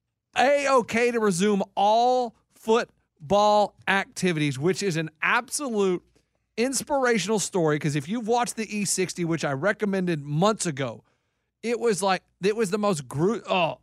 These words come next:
his leg was, I don't know, they almost amputated his leg. He almost lost his leg, and now he can return to football. But I, watching videos of him, I don't know how he can return to football. It looks like he has a permanent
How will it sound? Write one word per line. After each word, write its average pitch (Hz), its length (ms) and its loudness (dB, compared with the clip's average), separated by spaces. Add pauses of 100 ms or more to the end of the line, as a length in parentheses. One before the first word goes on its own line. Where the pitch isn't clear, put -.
his 151 320 -6
leg 196 320 2
was, 165 260 0 (360)
I 180 100 4
don't 202 100 2
know, 196 160 2
they 190 160 0
almost 202 300 -2
amputated 180 520 -2
his 156 140 -2
leg. 135 220 -2
He 147 180 -6
almost 220 420 0
lost 185 280 -2
his 160 140 -4
leg, 139 300 -4 (340)
and 170 160 0
now 220 200 2
he 220 140 0
can 190 180 -4
return 180 300 -2
to 165 60 -2
football. 139 460 -10 (360)
But 214 180 -2
I, 214 180 -2 (720)
watching 240 560 0
videos 233 460 0
of 220 80 -4
him, 233 260 -4 (680)
I 202 100 2
don't 247 180 2
know 226 160 2
how 196 420 0
he 180 160 -4
can 190 160 -2
return 190 300 -2
to 190 60 -2
football. 190 360 -2
It 233 160 -6
looks 240 280 0
like 226 180 0
he 214 140 -4
has 196 180 0
a 202 100 2
permanent 220 540 0